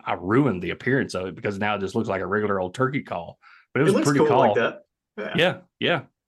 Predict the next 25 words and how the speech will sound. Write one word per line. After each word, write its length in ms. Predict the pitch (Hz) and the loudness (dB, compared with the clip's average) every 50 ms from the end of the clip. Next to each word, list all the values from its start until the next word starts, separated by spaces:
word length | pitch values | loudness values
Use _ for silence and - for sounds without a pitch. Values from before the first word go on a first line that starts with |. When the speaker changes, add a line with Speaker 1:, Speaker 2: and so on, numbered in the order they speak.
| _ _ _ _ _ _ _ _ _ _ _ _ | _ _ _ _ _ _ _ _ _ _ _ _
Speaker 1:
But 160 | 107 95 87 | -8 -6 -4
now 160 | 92 95 101 | -4 -4 -4
the 80 | 98 90 | -4 -2
whole 160 | 104 107 101 | -2 -2 -2
thing 220 | 95 101 95 95 95 | -2 -4 -4 -4 -4
is 100 | 92 95 | -4 -2
all 120 | 95 98 | -2 -2
scratched 420 | - - - 101 98 - - - | -2 -2 -2 -2 -2 -4 -4 -4
up, 160 | 98 98 90 87 | -4 -4 -2 -4
but 120 | 90 85 87 - - _ - | -8 -10 -12 -16 -18 _ -12
it 140 | 98 98 - | -10 -10 -8
sounds 320 | - 98 110 123 117 104 | -6 -4 -4 -4 -4 -4
real 140 | 90 82 78 | -6 -6 -6
good. 320 | 82 80 90 90 90 92 _ _ _ _ _ _ - - | -6 -6 -6 -8 -8 -10 _ _ _ _ _ _ -14 -10
And, 240 | - 104 92 85 82 | -8 -8 -6 -6 -4
um, 340 | 85 87 87 90 92 90 - _ _ _ _ _ _ _ _ _ _ _ _ _ _ _ _ _ _ - | -4 -4 -6 -6 -10 -14 -18 _ _ _ _ _ _ _ _ _ _ _ _ _ _ _ _ _ _ -12
I 80 | 92 | -8
think 160 | - 92 87 | -6 -4 -4
I 60 | 92 90 | -4 -4
still 140 | - 104 92 | -4 -4 -4
got 160 | 92 90 87 | -4 -4 -4
the 60 | 92 | -4
old 160 | 95 95 92 | -4 -4 -4
Walmart 480 | 92 95 92 92 95 95 95 95 92 87 | -6 -6 -6 -6 -6 -4 -4 -4 -4 -4
strikers, 640 | - - - 90 87 92 - - 69 67 - - | -6 -8 -6 -4 -6 -6 -6 -6 -12 -12 -14 -16